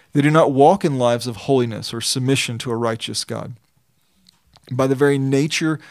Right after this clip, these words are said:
of their identity as ungodly persons, they are stated to be outside of Christ, who came to die for the ungodly, Romans five six,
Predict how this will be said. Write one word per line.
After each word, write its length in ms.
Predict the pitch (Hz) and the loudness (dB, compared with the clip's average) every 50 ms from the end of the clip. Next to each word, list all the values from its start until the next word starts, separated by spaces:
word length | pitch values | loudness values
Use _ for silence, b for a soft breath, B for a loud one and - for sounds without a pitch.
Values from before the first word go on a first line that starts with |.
| B B B B | B B B B
of 100 | 135 135 | 0 4
their 140 | 143 139 139 | 4 6 6
identity 480 | 131 127 123 135 131 143 147 180 160 | 4 4 2 -2 -4 -2 -4 -2 -2
as 140 | 139 123 127 | -2 -2 -2
ungodly 480 | - 131 135 127 135 131 131 131 135 120 | -4 -4 -2 0 2 2 2 0 -2 -4
persons, 420 | - 135 139 139 - - 156 120 | -4 -4 -6 -6 -6 -6 -6 -4
they 100 | 123 127 | -2 -2
are 80 | 123 120 | -2 -2
stated 360 | - - 143 131 123 127 127 | -4 -2 -2 -4 -4 -4 -8
to 40 | 120 | -6
be 220 | 123 131 - - | -6 -6 -4 0
outside 480 | 131 139 - - - - 156 135 147 156 | 0 0 0 0 0 0 0 0 0 0
of 140 | 131 - | -4 -4
Christ, 400 | - - 160 156 151 151 - - | -4 -2 0 2 2 2 0 -4
who 120 | - 143 143 | -6 -8 -8
came 280 | - - 151 156 156 | -8 -8 -8 -6 -4
to 80 | 160 170 | -4 -4
die 400 | 147 127 156 156 170 185 190 175 | -2 0 2 4 4 4 2 2
for 300 | - - 156 151 165 175 | -2 -2 0 2 2 2
the 340 | 147 147 147 156 185 170 - b b b b b b b b _ _ - | 2 2 2 0 0 -4 -8 b b b b b b b b _ _ -10
ungodly, 720 | 127 143 139 156 170 202 226 175 151 147 180 139 120 - _ - | -6 -2 2 4 4 4 4 2 0 -2 -2 -2 -8 -20 _ -10
Romans 280 | 120 123 131 139 139 - | -8 -6 -6 -6 -6 -2
five 300 | - 151 147 160 160 - | 2 4 4 4 4 2
six, 400 | - - 202 185 - - - | 0 0 0 0 0 -4 -8